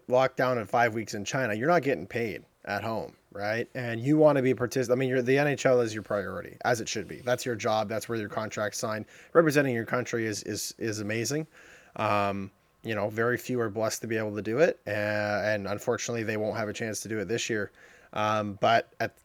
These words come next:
you know, you, you have an obligation to your home club first and foremost. So, yeah, I totally get it. I think it sucks. I, I, you know, don't think the Olympic, like, Olympic hockey is the same. Um,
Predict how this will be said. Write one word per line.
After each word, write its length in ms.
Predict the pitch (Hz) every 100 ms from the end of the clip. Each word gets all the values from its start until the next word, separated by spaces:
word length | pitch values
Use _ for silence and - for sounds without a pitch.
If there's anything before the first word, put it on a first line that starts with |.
| _ 127
you 120 | 123
know, 180 | 98 -
you, 200 | 123 120 -
you 200 | 131 131
have 200 | 143 123
an 80 | 120
obligation 600 | 113 117 110 110 - 110
to 100 | 107
your 120 | 101
home 240 | 107 104
club 240 | 101 101 90
first 260 | - 98 95
and 120 | 92
foremost. 460 | 90 82 - - - - _ -
So, 580 | - 117 117 110 107 - _ _
yeah, 200 | 120 117
I 120 | 107
totally 300 | 139 143 151
get 200 | 85 113
it. 120 | 110 101
I 40 |
think 140 | 117 107
it 80 |
sucks. 480 | - 117 123 110 -
I, 140 | 110 98 -
I, 280 | 107 101 101 - -
you 80 | 117
know, 220 | 92 117 _ -
don't 320 | 120 135 - _ _ _ -
think 360 | - 123 123
the 140 | 131 120
Olympic, 320 | 110 110 113
like, 160 | 113 110
Olympic 300 | 113 113 107
hockey 280 | 113 113 120
is 120 | 95
the 100 | 98
same. 480 | - 113 127 107 135 _ _ _ _ _ -
Um, 380 | 110 101 98